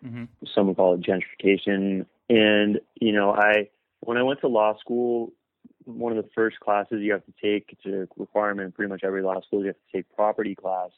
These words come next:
Speaker 2: And I did extremely well in my real property class. It's one of my best grades all throughout law school. It just made a lot of sense to me. I found it interesting.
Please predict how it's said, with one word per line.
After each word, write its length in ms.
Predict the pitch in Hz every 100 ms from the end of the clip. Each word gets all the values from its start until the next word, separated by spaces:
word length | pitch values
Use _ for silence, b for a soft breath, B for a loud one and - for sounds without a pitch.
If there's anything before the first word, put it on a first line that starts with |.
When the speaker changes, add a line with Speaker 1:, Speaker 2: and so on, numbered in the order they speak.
| _
Speaker 2:
And 400 | 107 98 95 90 - _ _ _ _ _ _ _ _ -
I 120 | 113
did 340 | 104 120 117 110
extremely 720 | 107 - - 123 131 131 113
well 400 | 107 107 101 95
in 140 | 101
my 160 | 98 90
real 420 | 90 101 98 92 -
property 400 | 95 95 95 90
class. 380 | - 90 76 76 _
It's 320 | - _ _
one 120 | 113 104
of 40 |
my 140 | 95
best 320 | 87 104 101 -
grades 380 | 104 101 104 -
all 240 | 98 101
throughout 280 | 110 104 92
law 180 | 92 90 -
school. 600 | - 98 98 98 98 - _ _
It 100 | 107
just 180 | 120 123
made 320 | 117 110 107
a 60 | 98
lot 260 | 92 98 98
of 80 | -
sense 220 | 101 98 _
to 60 | 101
me. 340 | 101 98 98
I 140 | 87 90 -
found 240 | 98 98
it 100 | 92
interesting. 920 | 95 90 98 95 90 - 98 95 95